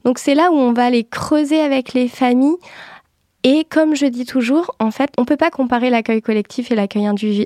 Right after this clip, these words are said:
individuel parce que c'est pas du tout le même accueil. Ça dépend des besoins des familles. Et en fait, une structure va aller pour une famille alors qu'elle n'ira pas pour une autre.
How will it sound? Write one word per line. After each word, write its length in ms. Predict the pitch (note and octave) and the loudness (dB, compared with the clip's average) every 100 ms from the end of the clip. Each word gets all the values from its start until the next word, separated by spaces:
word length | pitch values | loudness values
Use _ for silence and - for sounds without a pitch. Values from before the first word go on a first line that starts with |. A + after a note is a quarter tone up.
| - | 0
individuel 560 | A3+ A3+ G#3+ A3 A#3+ A#3+ | 0 0 -2 0 0 0
parce 160 | A#3+ - | -4 -2
que 80 | |
c'est 140 | A#3+ A#3+ | -2 0
pas 140 | C4 | 0
du 140 | B3+ B3+ | 0 -2
tout 180 | - | 0
le 100 | D4+ | 2
même 180 | A#3+ A3+ | 2 2
accueil. 420 | A3+ - D4 B3+ G3+ _ _ - | 0 0 0 0 -4 _ _ -20
Ça 220 | - B3+ A3+ | -2 0 2
dépend 340 | A3+ A#3+ D4 | 0 2 2
des 160 | B3+ A3+ | 2 2
besoins 560 | G#3+ A#3 G#3+ B3 D4 | 2 0 2 0 0
des 200 | D4 A3+ | 0 -2
familles. 380 | - A3 A3+ C#4+ - - - - | 0 2 2 0 -4 -20 -14 -2
Et 160 | G#3+ | 0
en 80 | G#3+ | 0
fait, 260 | A#3+ D4 - - | 0 -4 -4 0
une 140 | D4 D4 | 2 2
structure 520 | - C4 - C#4+ C#4+ | 0 -6 -2 0 2
va 200 | A#3+ G#3+ | 2 2
aller 240 | G#3+ A#3 | 2 -2
pour 200 | A#3 A3 | -2 -2
une 120 | G#3 | 0
famille 420 | G3+ G#3+ G#3+ B3+ F#4+ - - - - _ - | 0 0 2 2 0 -8 -20 -20 -20 _ -2
alors 360 | G#3+ C#4 - | 0 0 -4
qu'elle 300 | - A#3+ A3+ | -2 2 4
n'ira 280 | A#3 A3 G#3+ | 2 2 0
pas 140 | B3 | -2
pour 220 | C4 G#3+ G#3 | -4 -2 0
une 100 | A3+ | 0
autre. 300 | A#3+ - | -4 -10